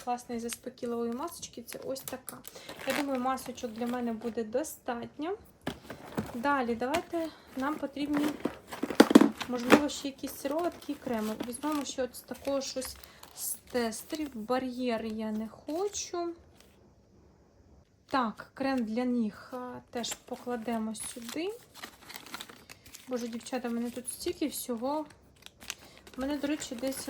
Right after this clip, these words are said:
був тестер з ензимною пудрою. Я хочу його знайти. Якраз на одненький разочок було би класно. У нас це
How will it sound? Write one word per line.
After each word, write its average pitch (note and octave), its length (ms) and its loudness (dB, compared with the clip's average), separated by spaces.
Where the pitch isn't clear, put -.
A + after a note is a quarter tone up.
був B3+ 220 -2
тестер C4+ 520 2
з A3+ 140 -2
ензимною C4 600 0
пудрою. B3 400 0
Я B3+ 100 -4
хочу C4+ 260 0
його B3+ 180 -2
знайти. C4 400 -4
Якраз C4 280 0
на C4 100 0
одненький B3+ 440 0
разочок B3+ 520 0
було B3+ 260 0
би B3+ 140 -4
класно. C#4 600 -2
У B3+ 40 -6
нас B3 300 -10
це C4 420 0